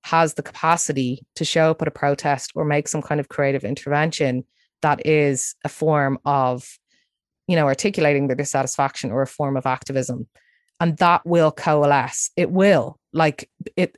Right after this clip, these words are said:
it has gone too far. The pressure of the housing crisis linked with the dissatisfaction around services and culture in the city has really gone too far. And I think that we're going to see, um,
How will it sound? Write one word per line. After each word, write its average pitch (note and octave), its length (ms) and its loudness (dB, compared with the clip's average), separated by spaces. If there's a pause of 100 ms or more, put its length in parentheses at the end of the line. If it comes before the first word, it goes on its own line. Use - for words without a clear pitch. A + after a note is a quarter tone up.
(100)
it F#3+ 100 4
has E3+ 140 2
gone E3+ 480 2
too E3+ 240 0
far. C3 500 2 (160)
The D#3+ 120 2
pressure G3+ 420 0
of E3+ 100 -2
the E3 60 -2
housing D#3+ 320 0
crisis C#3+ 500 -2
linked E3+ 460 0
with D#3 240 2
the D3+ 80 -2
dissatisfaction D3 960 0 (440)
around D3+ 300 0
services D3 540 0
and D3 100 -6
culture D3 320 -2
in B2 120 -4
the - 40 -4
city C#3 480 0 (380)
has D3 500 0 (160)
really F3+ 720 0
gone D3 480 2
too D3+ 240 0
far. C3+ 560 0
And D#3 100 0
I D3 80 0
think D#3+ 300 -6
that A2 100 -2
we're D3+ 120 -2
going D#3+ 420 2
to - 120 -10
see, C#3 540 0 (760)
um, C3+ 560 0